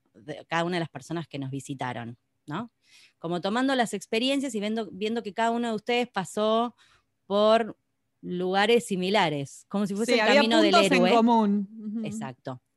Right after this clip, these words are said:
Speaker 1: Algo así como, como una especie de, de, de fusión con la, con el camino del héroe. Ah, porque somos
Speaker 2: <laughs>
Speaker 1: heroes. <laughs>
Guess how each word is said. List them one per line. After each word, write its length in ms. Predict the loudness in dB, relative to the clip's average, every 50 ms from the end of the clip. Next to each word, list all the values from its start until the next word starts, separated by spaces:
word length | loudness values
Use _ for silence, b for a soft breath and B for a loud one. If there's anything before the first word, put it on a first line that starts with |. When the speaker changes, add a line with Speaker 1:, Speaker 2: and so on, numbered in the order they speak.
| _ _ _ _ _ _ _
Speaker 1:
Algo 180 | -4 -2 -2
así 180 | -2 -2 -2 -2
como, 300 | -2 0 0 0 -2 -4 B B B B B _
como 280 | _ -6 -6 -4 -4 -4
una 320 | -2 -2 -2 -2 -2 -4 -8 _ _
especie 540 | -20 -16 _ -12 -12 -8 -6 -6 -4 -4 -4
de, 220 | -4 -4 -6 -6
de, 180 | -6 -8 -8 -8
de 120 | -10 -10
fusión 800 | -10 -12 -12 -12 -10 -6 -4 -2 -2 -2 -2 -4 -6 -10 -12 -12
con 280 | _ -8 -6 -6 -6 -6
la, 140 | -8 -8 -10 -12
con 120 | -10 -8 -8
el 80 | -6 -6
camino 280 | -4 -4 -4 -2 -2 -2
del 120 | -2 -4
héroe. 400 | -4 -6 -8 -8 -10 -12 -14 -18 _ _ _ _ _ _ _ -14 -14 -14 _ _ _ _
Ah, 120 | -16 -16 -16 -16 -18 _ _ _ _ _ _ _ _ _ _ _ _
porque 200 | -20 -20 -20 -14
somos 220 | -12 -10 -4 -2
Speaker 2:
<laughs> 840 | -2 0 0 -4 -6 -6 -10 -14 -14 -16 -18 _ -18 -18 -18 -16 -14
Speaker 1:
heroes. 720 | -12 -10 -10 -10 -12 -14 -16 -18 -20 -20 -20 -20 -20 _ B B B B B B B B -10 -12 -10 -4 0
<laughs> 1600 | 2 2 2 4 4 4 4 4 2 0 -2 -2 -2 -4 -6 -8 -4 -2 0 0 2 2 2 2 2 2 2 0 0 0 0